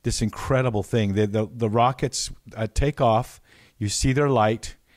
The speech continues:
It's like a candle taking off, and they accelerate so fast. After about a minute or so, you feel this rumbling in your chest, and you hear it in your ears of the rockets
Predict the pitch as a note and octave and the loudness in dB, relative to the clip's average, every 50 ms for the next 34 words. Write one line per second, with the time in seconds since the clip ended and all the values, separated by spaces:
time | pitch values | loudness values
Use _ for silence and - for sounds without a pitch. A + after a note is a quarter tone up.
0 | _ _ _ _ _ _ - - A#2+ A#2 - - - - - - C3 C3 B2+ B2 | _ _ _ _ _ _ -6 -4 -4 -2 -2 -4 -4 -2 0 2 2 2 2 0
1 | G2+ - - B2 A2+ - A2+ G#2 G2 G2 G#2 - - A2 G#2+ A2+ A2 A2 G2 - | -2 0 0 0 0 0 0 0 0 0 -2 -2 -2 0 0 2 0 0 -2 -6
2 | - A2+ - - - C#3+ B2+ A#2+ A2+ G#2 G2 - - - - - D3+ E3+ D#3+ - | -8 -8 -6 -4 -2 0 0 0 0 0 -2 -4 -6 -6 -2 -2 0 -2 -2 -2
3 | - A2 G2 G2 G2 - - - - - - - - - - _ _ _ _ _ | -2 -2 -2 -2 -4 -6 -8 -12 -18 -20 -20 -20 -20 -20 -20 _ _ _ _ _
4 | _ - - D3+ F3+ - - A#3+ F3+ F3+ E3 C#3+ B2+ A#2+ B2+ C#3 D3+ D3+ B2 A#2 | _ -4 0 0 0 0 0 0 2 2 4 4 4 2 2 2 2 2 2 0
5 | A2 - - A#2+ A2 G#2+ G#2+ A2 G#2 G#2+ G2+ - - B2+ B2 B2 A2+ G2+ - - | 0 0 2 2 2 4 2 2 0 0 -2 0 0 0 2 2 0 -2 -2 -2
6 | G2+ G2 A2 A#2 B2+ C#3 C3+ B2+ A#2 G#2+ G2+ G2+ G2+ G2 G2 F2+ - - C3 A#2 | -2 0 2 2 2 2 2 2 2 2 4 2 2 2 0 0 -2 0 0 0
7 | A2 - - G#2+ G2 G2 F#2 F2 A2 B2 A2+ A2 G#2+ F#2+ F#2+ G2 G2 G2+ G#2 G#2+ | 0 -2 -2 -4 -2 -2 -2 0 0 2 2 2 0 0 -2 -2 -2 0 2 2
8 | G2+ F2+ F2 F#2+ E2+ F#2+ F#2 F#2+ F#2+ G2 G#2 G2+ - - F#2+ - - - - - | 0 0 -2 -4 -6 -4 -4 -2 0 0 0 -2 -4 -10 -10 -10 -10 -10 -10 -12